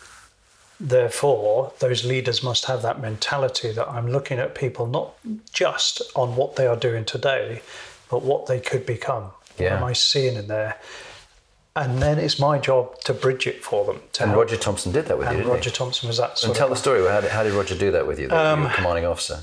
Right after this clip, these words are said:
Speaker 1: Well, from a regimental perspective, certainly when we deployed to the Falkland Islands, we were all at
Speaker 2: And
Speaker 1: the
Speaker 2: that was
Speaker 1: ver-
Speaker 2: for the war, wasn't it?
Speaker 1: It was, yeah. Um, and we were spread amongst a number of regiments, um, infantry battalions.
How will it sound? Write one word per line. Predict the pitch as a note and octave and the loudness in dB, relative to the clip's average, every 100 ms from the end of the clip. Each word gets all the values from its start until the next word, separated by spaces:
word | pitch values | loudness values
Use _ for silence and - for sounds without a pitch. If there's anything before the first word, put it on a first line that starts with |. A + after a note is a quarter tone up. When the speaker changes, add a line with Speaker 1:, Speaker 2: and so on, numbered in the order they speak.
| - | 0
Speaker 1:
Well, | D#3+ | 2
from | C#3 F3+ | 4 4
a | D3+ B2 B2+ - _ _ _ _ _ - D#3 | 4 2 -4 -14 _ _ _ _ _ -4 4
regimental | D3 C#3+ C3+ B2+ B2+ | 4 4 0 0 0
perspective, | A#2 - C#3 - C3+ - | 0 0 -2 -2 -4 -4
certainly | - - - C#3 C3+ B2 | -6 -6 0 2 2 2
when | B2+ B2+ | 0 2
we | C3 | 0
deployed | B2 - B2+ A#2 A2+ A2+ - - _ _ _ _ - | 0 0 2 4 2 0 -8 -14 _ _ _ _ -10
to | - | -4
the | A2+ | -2
Falkland | - B2 - A2 | 0 -2 -2 -6
Islands, | G#2 G#2 A2 A2+ A2+ - - | -6 -4 -6 -4 -4 -4 -2
we | B2+ B2 | 0 2
were | B2 B2 | 4 4
all | B2 A#2 - | 4 2 -2
at | - | -2
Speaker 2:
And | C#3+ | 2
Speaker 1:
the | |
Speaker 2:
that | A2 | 2
was | G#2+ | 4
Speaker 1:
ver- | C3+ | 2
Speaker 2:
for | |
the | - | 4
war, | G#2 A2+ | 4 4
wasn't | E2+ F#2+ - | 2 0 -4
it? | - C#3+ | -4 -2
Speaker 1:
It | B2+ | 0
was, | G#2 F#2+ | 0 0
yeah. | A#2 - - - C3+ | 0 -2 -6 -6 -2
Um, | B2 A#2 C#3 | 0 0 0
and | C3+ | 2
we | |
were | C3 | 2
spread | - D3 A#2+ | 4 2 2
amongst | B2 B2+ - | -2 -2 -4
a | |
number | A#2 A2+ G#2+ | -2 0 0
of | A2 | 0
regiments, | A2+ - A2 - - - - - - - - B2+ | 0 -2 -8 -8 -8 -8 -10 -16 -16 -18 -10 -2
um, | A#2 A2+ A#2+ - - | 0 0 -4 -4 -2
infantry | B2 - G#2+ G#2+ | -2 -2 -4 -2
battalions. | A#2 A#2+ A2 G#2+ A2 - | -2 -2 -4 -6 -6 -6